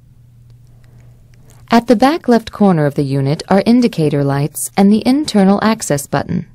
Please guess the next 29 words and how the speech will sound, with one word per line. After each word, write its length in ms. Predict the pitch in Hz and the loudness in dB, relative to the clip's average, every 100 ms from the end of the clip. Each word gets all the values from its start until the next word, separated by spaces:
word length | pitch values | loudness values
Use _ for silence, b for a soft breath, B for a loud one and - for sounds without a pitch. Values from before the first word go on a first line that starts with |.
| _ _ - _ - _ _ _ - - - B B B | _ _ -20 _ -20 _ _ _ -20 -20 -20 B B B
The 120 | 180 202 | 0 2
green 360 | 226 294 349 | 4 4 4
light 320 | 214 170 175 - | 2 2 -2 0
indicates 560 | 180 175 - 156 147 - | 0 0 0 -2 -2 -2
the 80 | |
unit 340 | 160 156 151 165 | 0 0 0 0
is 140 | 151 | -4
plugged 420 | - - 240 214 175 | -4 0 0 2 2
into 400 | 165 165 156 - | 0 0 -2 0
A 140 | 160 | 0
C 260 | 165 160 151 | 0 -2 -2
power, 540 | 156 151 147 - - _ - | 0 0 0 -4 -8 _ 0
like 180 | 185 | 2
a 60 | 226 | 2
wall 300 | 214 233 208 | 2 0 0
outlet. 420 | 180 - 151 - _ _ _ b b b b - | 0 -2 -4 -8 _ _ _ b b b b 2
An 140 | 190 - | 2 4
amber 340 | 247 294 175 | 2 2 2
light 380 | 151 147 180 190 | 2 0 -2 0
next 300 | 180 175 - | 0 0 -4
to 80 | 165 | -2
the 80 | 156 | 0
battery 400 | 165 175 170 151 | 2 2 0 0
symbol 420 | 156 143 160 175 B - | -2 0 0 -2 B 0
indicates 600 | 240 277 311 202 175 - | 2 2 2 0 0 -2
the 120 | 202 | -2
battery 480 | 180 214 208 180 165 | 2 2 2 2 0
is 160 | 165 - | -4 -4
charging. 640 | - 202 170 - 123 - | 0 2 0 -2 -8 -10